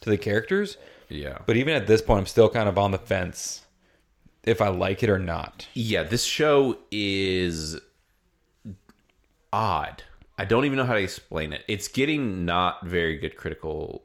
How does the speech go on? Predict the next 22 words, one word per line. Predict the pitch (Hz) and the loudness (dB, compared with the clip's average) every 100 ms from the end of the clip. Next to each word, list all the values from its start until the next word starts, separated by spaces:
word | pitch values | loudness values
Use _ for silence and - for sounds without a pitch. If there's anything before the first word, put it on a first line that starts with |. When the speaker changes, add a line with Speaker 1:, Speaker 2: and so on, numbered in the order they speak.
| _ | _
Speaker 2:
reception. | - 78 - 69 - - - - | -12 -8 -8 -8 -10 -12 -14 -12
Like, | - 78 - _ _ - | -8 -8 -8 _ _ -10
the | - 82 | -8 -4
critics | 107 104 95 | -2 -2 -2
don't | 80 | -6
like | 78 | -6
it, | 76 | -6
which | 87 | -8
w-, | 92 98 90 | -8 -10 -6
obviously | 92 87 - 85 | -4 -4 -4 -6
we | 80 | -6
don't | 78 - | -8 -8
give | 80 | -8
a | 73 | -4
rat's | 76 76 - 76 | -4 -4 -6 -8
rear | 78 | -6
end | 82 | -6
about, | 78 78 78 - 80 | -2 -2 -2 -4 -6
but, | 78 - | -4 -4
like, | 80 78 78 - - - - - - - - - | -4 -4 -6 -14 -20 -20 -20 -20 -20 -20 -16 -8
uh, | 107 - - - | -8 -8 -12 -8
it, | 113 110 | -6 -6